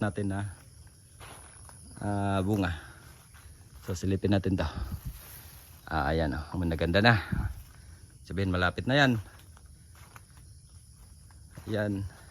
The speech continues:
Biruin mo ba namang dalawang linggong sobrang lakas ng init? Mag-iisang buwan ata. Buti ngayon, mabait talaga ang Diyos sa atin.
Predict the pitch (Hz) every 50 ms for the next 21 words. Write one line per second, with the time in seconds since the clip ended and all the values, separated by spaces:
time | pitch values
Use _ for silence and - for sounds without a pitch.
0 | - - - - - - - - - - - - - - - - 131 156 180 190
1 | 180 160 147 135 127 127 131 123 123 120 120 120 117 117 113 117 110 117 120 117
2 | 113 113 117 110 110 117 113 110 110 - - 180 190 190 180 165 143 143 147 143
3 | 143 139 135 135 - - 131 - - 131 127 117 123 123 127 120 117 - - -
4 | - - 104 98 113 113 101 104 123 127 - 127 120 123 131 135 131 123 117 120
5 | 120 - 131 113 - - - - - - - - - - - - - - - -
6 | - - - - - - - 120 131 127 - - 139 127 131 127 131 131 123 117
7 | 110 107 110 110 113 110 107 - 101 117 - - 107 110 107 110 101 95 101 104
8 | 101 104 107 101 - 101 98 92 - 107